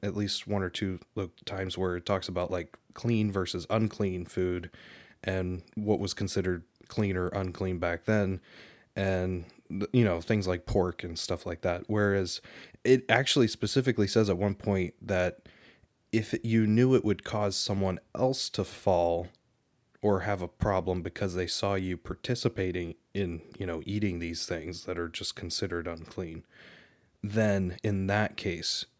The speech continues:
it might be a, a choice to not do so. Um, in that case, it specifically is saying, you know, when it, even if it doesn't affect you. So there's m-, multiple layers to this and how to,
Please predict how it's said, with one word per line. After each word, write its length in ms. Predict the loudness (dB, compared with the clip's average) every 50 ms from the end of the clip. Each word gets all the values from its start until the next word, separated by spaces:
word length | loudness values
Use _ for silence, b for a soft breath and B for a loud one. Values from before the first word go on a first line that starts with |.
| _ -2
it 120 | -2 -2
might 240 | 0 -2 -4 -4 -4
be 120 | -2 -2
a, 80 | -2 -2 -4 -12 _ _ _ -4
a 100 | -4 -2
choice 500 | -2 -2 0 2 2 2 2 0 -2 -4
to 180 | -4 -6 -6 -4
not 360 | -2 0 0 -2 -2 -4 -8 -12 -20 -20 -20 _ -4
do 180 | -4 -2 -2 -2
so. 200 | -4 -4 -6 -6 -10 -16 -20 B B B B B B B B B B B -2
Um, 340 | -2 0 0 0 -2 -4 -4 -2 0
in 160 | 2 4 6
that 280 | 6 6 6 4 2 0
case, 320 | -2 0 0 0 -2 -2
it 100 | -2 -4
specifically 580 | -4 -4 -2 0 2 2 2 2 2 2 2 2
is 100 | 4 2
saying, 500 | 2 2 2 2 2 0 -2 -4 -6 -10 _ _ _ _ _ _ _ _ _ _ 0
you 120 | 2 4
know, 240 | 4 4 2 0 -4 _
when 180 | -2 0 2 2
it, 140 | 0 0 -4 _ _ _ _ -16 _ 0
even 260 | 0 4 6 6 4
if 100 | 4 4
it 80 | 2
doesn't 240 | 0 0 0 0 0
affect 340 | -4 -2 -4 -6 -4 -2 2
you. 200 | 4 4 4 4 0 -8 _ _ _ b b b b b b b b b b b b b _ _ -6
So 420 | 0 4 6 6 6 6 4 2 -2 -8 -10
there's 500 | -4 0 0 0 0 0 -2 -4 -4 -6 -8 -16 -20 -18
m-, 220 | -16 -12 -12 -14 -10 -4
multiple 800 | 0 2 2 2 2 2 0 0 0 2 2 4 4 4 2 0
layers 460 | 2 2 4 4 2 2 0 -4 -6
to 100 | -6 -4
this 240 | -4 -2 -2 -2 -4
and 100 | -6 -4
how 320 | -4 -4 -2 -2 -4 -6 -8 -14 -12
to, 260 | -8 -6 -6 -6 -6